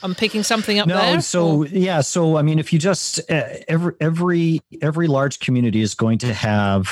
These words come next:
Speaker 2: some sort of place where the school districts are buying from, some sort of place where the city governments are buying from,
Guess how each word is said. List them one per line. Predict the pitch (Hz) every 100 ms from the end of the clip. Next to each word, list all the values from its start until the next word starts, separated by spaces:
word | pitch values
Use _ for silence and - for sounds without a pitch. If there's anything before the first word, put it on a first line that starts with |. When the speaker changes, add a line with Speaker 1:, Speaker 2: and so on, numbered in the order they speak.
| -
Speaker 2:
some | 135 - 117 117
sort | - 110 104 101 -
of | 107 90
place | - 113 104 95 -
where | 98 95 98
the | 92
school | - 120 113
districts | 120 - -
are | 110
buying | 104 101
from, | 98 - 101
some | 101 - 113
sort | - 107
of |
place | - 107 104 -
where | 98 101 101
the | 98 98 92 92 92 92
city | - 117
governments | 110 110 104 101 -
are |
buying | 90 95 95 95
from, | - 92 90